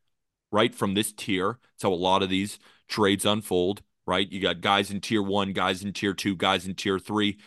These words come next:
pick one, then two, then three from all those different tiers. And that's why when I looked at the package and I said, "Well, as a Yankee fan, I'm very excited to get Juan Soto,"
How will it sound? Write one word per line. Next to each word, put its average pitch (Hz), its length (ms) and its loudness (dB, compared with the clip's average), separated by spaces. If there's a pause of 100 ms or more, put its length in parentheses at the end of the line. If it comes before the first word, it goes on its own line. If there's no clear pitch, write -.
(140)
pick 107 160 -2
one, 110 340 2
then 101 180 0
two, 113 240 0
then 95 220 -2
three 104 500 0 (220)
from 107 160 -2
all 104 200 2
those 95 220 2
different 90 360 -4
tiers. 107 540 2 (460)
And 123 520 4 (340)
that's 123 340 2
why 110 640 4
when 107 160 2
I 113 60 2
looked 117 260 0
at - 60 -20
the 92 80 -6
package 127 460 -2
and 92 100 -4
I 90 100 0
said, 87 460 0 (320)
"Well, 87 380 -2
as 90 80 -8
a 92 60 -2
Yankee 113 260 0
fan, 92 200 -2
I'm 90 80 -4
very 92 200 2
excited 90 280 -2
to 85 60 -6
get 85 180 0
Juan 85 180 -4
Soto," 117 460 2